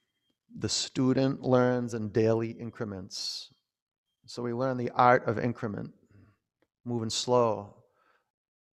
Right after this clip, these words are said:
methodically, intentionally, steady. Five.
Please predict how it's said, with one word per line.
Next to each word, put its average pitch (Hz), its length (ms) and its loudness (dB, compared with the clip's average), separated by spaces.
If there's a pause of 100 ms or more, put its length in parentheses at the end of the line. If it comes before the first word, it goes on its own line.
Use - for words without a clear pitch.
(540)
methodically, 117 880 0
intentionally, 101 800 0 (920)
steady. 117 600 0 (1200)
Five. 104 640 2